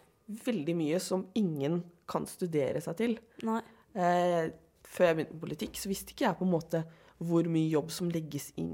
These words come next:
Speaker 1: i et kommunebudsjett.
Speaker 2: Nei.
Speaker 1: Jeg kunne kanskje bli sint over ting som man kutta ut. Eh, men sånn som nå i høst, så satt vi i en situasjon hvor vi var nødt til å spare inn sytti millioner i kommunebudsjettet.
Speaker 2: Oi.
Speaker 1: Og da må vi kutte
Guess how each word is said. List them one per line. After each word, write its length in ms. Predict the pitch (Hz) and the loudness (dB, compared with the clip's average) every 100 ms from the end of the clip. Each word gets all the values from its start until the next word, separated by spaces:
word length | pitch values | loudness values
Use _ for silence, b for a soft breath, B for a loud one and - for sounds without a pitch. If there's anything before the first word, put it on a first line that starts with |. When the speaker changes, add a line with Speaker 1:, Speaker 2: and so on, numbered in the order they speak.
| 151 | -4
Speaker 1:
i 20 | |
et 140 | 151 | -4
kommunebudsjett. 640 | 175 165 156 160 - 277 - - - | -2 -2 -2 -4 -6 -6 -10 -12 -6
Speaker 2:
Nei. 160 | 226 233 | -4 0
Speaker 1:
Jeg 120 | 208 | 4
kunne 120 | 233 | 6
kanskje 180 | 233 202 | 6 4
bli 80 | 196 | 0
sint 380 | - 160 160 156 | 0 -2 -2 -4
over 120 | 170 | -4
ting 340 | 170 147 160 | -2 -4 -6
som 460 | 196 165 156 165 175 - | -6 -2 -2 -2 -4 -4
man 160 | 165 165 | -2 -2
kutta 420 | - 196 - 139 | -4 -10 -4 -2
ut. 220 | 247 - - b b b b b b b b | -2 -6 -18 b b b b b b b b
Eh, 240 | 180 180 180 | 0 4 4
men 260 | 185 196 | 4 4
sånn 180 | 196 208 | 2 -4
som 160 | 233 220 | -2 0
nå 140 | 190 | 2
i 60 | 202 | 0
høst, 240 | 277 - | -2 -6
så 60 | - | -8
satt 260 | - 180 | -6 -4
vi 60 | 170 | -2
i 20 | |
en 40 | 170 | -2
situasjon 480 | 196 190 185 156 160 | -4 -8 -6 -6 -4
hvor 80 | 165 | -4
vi 80 | |
var 180 | 170 196 | -4 -2
nødt 280 | 190 151 - | -2 -4 -6
til 100 | 180 | -8
å 80 | 180 | -8
spare 540 | - - 202 151 139 | -10 -6 -4 -2 -2
inn 100 | 156 | -4
sytti 640 | 175 - - 139 _ - 156 | -6 -10 -10 -12 _ -6 -4
millioner 920 | 156 151 160 151 135 135 135 143 160 160 - | -2 -2 0 0 0 -2 -2 -2 -2 -8 -14
i 100 | - | -8
kommunebudsjettet. 640 | 151 135 69 - - 151 - b b | -6 -6 -6 -8 -8 -8 -10 b b
Speaker 2:
Oi. 140 | 226 220 - - b b b b b b b _ | -6 -6 -6 -18 b b b b b b b _
Speaker 1:
Og 100 | 202 196 | 0 4
da 140 | 269 | 6
må 300 | 269 240 220 | 8 6 4
vi 60 | 311 | 2
kutte 340 | - 349 - | 2 4 4